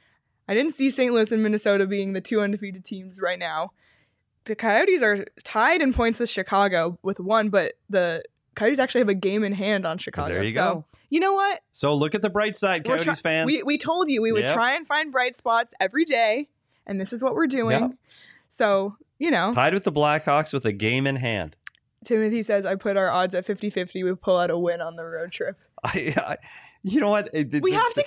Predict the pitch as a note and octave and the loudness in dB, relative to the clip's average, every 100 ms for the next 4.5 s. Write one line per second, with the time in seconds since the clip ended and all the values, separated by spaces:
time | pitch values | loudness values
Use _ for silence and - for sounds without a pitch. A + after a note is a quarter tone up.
0 | C5+ D#4 A#3 - F#4+ E4 E4+ D#4+ B3 A3 | 0 2 0 2 0 0 -2 0 -2 0
1 | F#3+ F#3 D3 G3+ G#3+ A#3 D4+ G3+ G3+ G#3+ | 0 -2 -2 0 2 2 2 2 2 0
2 | F#3+ E3 - G#4 C3 A#2 C#3+ D#3 G3+ D#3 | 0 2 2 2 0 -4 -2 0 0 -2
3 | - A#3 D3+ C#3 D3 F3 E3+ C3 A2+ D3+ | -6 -4 0 0 -2 -6 -6 -4 -6 -6
4 | - A#2+ C#3+ - G3 | -2 -2 -2 -6 -16